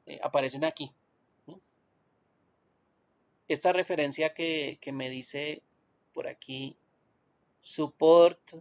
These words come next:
Microsoft, si lo ven aquí que dice Support Microsoft, eh, es la que yo casi siempre miro. ¿Por qué Support Microsoft?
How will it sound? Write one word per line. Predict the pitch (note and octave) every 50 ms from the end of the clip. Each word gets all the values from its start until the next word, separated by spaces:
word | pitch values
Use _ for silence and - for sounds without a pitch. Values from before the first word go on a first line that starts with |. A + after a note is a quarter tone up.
| - _ _ _ _ _ _ _ _ _ _ _ _ _
Microsoft, | - D3+ D#3 D#3+ E3 E3 D#3 - - C#3+ D3+ C#3+ C#3+ D3+ D#3 D#3+ - - _
si | - C#3+ C#3
lo | C#3 C#3+
ven | D3+ D3+
aquí | D3+ D3 - D3
que | - D3+
dice | D3 C#3+ C#3+ C#3+
Support | - D#3 - - B2+ C3+ - _ _ -
Microsoft, | D3 C#3+ C#3+ - - E3 F3+ G#3 A3+ - - _ _ _ _ _ _ _ _ _ _ _ _ _ _ _ _ _ _
eh, | - C#3 - - -
es | D3 C#3+ D3
la | E3 E3
que | - F3+ D#3
yo | D3 B2+
casi | - D3 C#3+ D3+
siempre | D3+ D#3 D#3 - D#3+ D#3+
miro. | F3+ F#3 D3 B2 A#2+ - _ _ _ _ _ _ _
¿Por | - C#3+ C3 -
qué | - D#3 D#3 D#3+ D#3
Support | - F3 E3 - F3 E3+ D#3+ F3
Microsoft? | F#3+ F#3 F3 - C#3+ C3 B2 - -